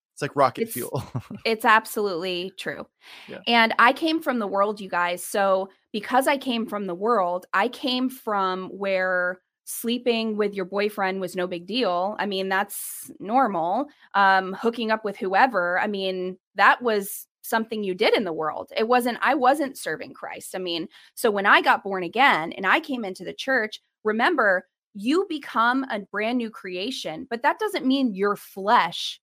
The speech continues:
Speaker 2: completely changes in an instant.
Speaker 1: Mm.
Speaker 2: That's a process of sanctification.
Speaker 1: Yeah,
Speaker 2: So
Speaker 1: good.
Speaker 2: let me tell you, if I go back to my nineteen-year-old self and I got born again like I did, and there was a leader in the church that I went to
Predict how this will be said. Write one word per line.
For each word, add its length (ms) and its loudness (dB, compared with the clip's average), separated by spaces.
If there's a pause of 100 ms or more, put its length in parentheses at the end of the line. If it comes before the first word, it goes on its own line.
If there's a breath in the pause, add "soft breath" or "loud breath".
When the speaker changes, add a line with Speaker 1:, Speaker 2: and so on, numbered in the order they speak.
Speaker 2:
completely 1000 -6
changes 540 -2
in 100 -4
an 140 -4
instant. 440 -6 (380)
Speaker 1:
Mm. 160 -8
Speaker 2:
That's 260 4
a 60 2
process 520 0
of 120 -8
sanctification. 840 -4
Speaker 1:
Yeah, 120 -8 (300 loud breath)
Speaker 2:
So 200 6
Speaker 1:
good. 100 2
Speaker 2:
let 140 2
me 180 -2
tell 240 0
you, 140 0
if 120 -4
I 120 4
go 160 -2
back 360 2
to 100 -8
my 160 -2
nineteen-year-old 920 -4
self 580 -8 (360 soft breath)
and 120 0
I 220 6
got 240 4
born 220 -4
again 280 -2
like 240 -4
I 140 -4
did, 440 -6
and 160 -6
there 180 2
was 180 4
a 80 2
leader 600 -2
in 160 -6
the 100 -6
church 580 -4
that 120 2
I 200 6
went 340 -4
to 320 -4